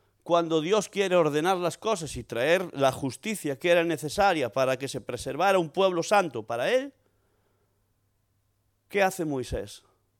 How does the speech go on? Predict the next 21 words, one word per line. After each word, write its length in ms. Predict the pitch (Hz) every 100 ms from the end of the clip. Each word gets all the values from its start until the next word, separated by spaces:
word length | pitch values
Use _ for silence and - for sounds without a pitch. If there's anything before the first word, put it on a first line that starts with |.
| _ _ _ _ _ _ _ _
Porque 280 | 156 143 139
para 300 | 127 143 131
que 140 | 143
la 80 | 135
justicia 500 | - 120 - 196 208
prevaleciera, 840 | 311 311 294 269 226 214 175 175 _ _
muchas 380 | 131 185 214 185
personas 520 | 185 196 190 185 -
tenían 340 | - 147 196 165
que 120 | 147
morir. 340 | 139 240 117 _ _ _ _ _ _ _ _ _ _ _ _ _ _ _ _ _ _ _
Y 100 | 127
a 60 | 120
Moisés 340 | 127 131 175
lo 80 | 180
encontramos 540 | 170 160 156 147 139
siempre 440 | - 165 170 170 170
hablando 360 | 127 127 127
con 160 | 117 107
Dios. 340 | 101 95 - _ _ _ _ _ _ _ _ _ _ _ _ _ _ _ _ _
Dice, 420 | 151 113 110 107